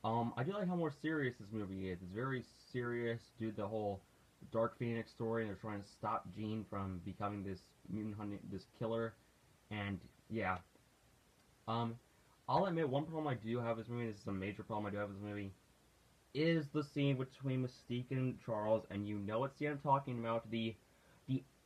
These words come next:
we should be called X-Woman scene. Everyone in my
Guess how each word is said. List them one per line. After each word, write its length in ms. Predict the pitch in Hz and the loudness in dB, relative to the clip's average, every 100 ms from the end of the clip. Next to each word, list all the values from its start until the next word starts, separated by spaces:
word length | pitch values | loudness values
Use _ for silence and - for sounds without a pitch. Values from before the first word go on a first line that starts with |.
| - | -4
we 100 | 160 | -2
should 140 | 165 151 | 0 0
be 80 | |
called 260 | 143 135 127 - - | 2 4 4 2 0
X-Woman 640 | 147 - - 123 113 107 - | 0 -2 -2 0 2 0 -4
scene. 340 | 113 101 90 90 - - - - - - - | -2 -2 -4 -8 -16 -20 -20 -20 -20 -12 4
Everyone 580 | 139 160 208 202 196 | 6 6 4 4 2
in 140 | 165 156 | 4 2
my 180 | 165 | 2